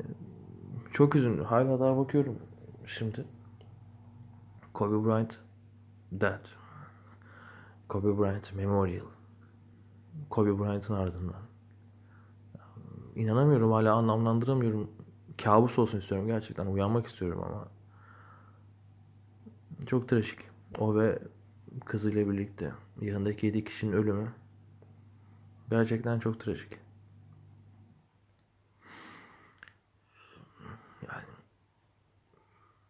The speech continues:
ışıklar için uyusun. Benim için Kobe'nin anlamı gerçekten çok büyüktü.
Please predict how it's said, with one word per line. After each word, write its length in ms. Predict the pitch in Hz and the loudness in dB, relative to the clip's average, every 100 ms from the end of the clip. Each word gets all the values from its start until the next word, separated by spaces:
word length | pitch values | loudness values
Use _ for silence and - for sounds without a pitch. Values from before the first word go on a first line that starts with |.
| _ _ _ _ _ - 50 50 50 - - - - | _ _ _ _ _ -20 -20 -20 -20 -20 -20 -14 -6
ışıklar 320 | - - 131 | -6 4 6
için 240 | 123 110 | 6 4
uyusun. 440 | 98 104 - 117 107 | 0 -2 -6 -6 -2
Benim 300 | 117 113 113 - _ _ _ _ | 0 0 -2 -10 _ _ _ _
için 240 | - - 113 | -4 0 0
Kobe'nin 360 | - 113 117 | 0 2 4
anlamı 300 | 113 113 113 | 6 6 6
gerçekten 380 | 113 113 - 117 | 6 4 2 0
çok 220 | 113 113 | 0 0
büyüktü. 340 | 107 90 90 | 0 -2 -6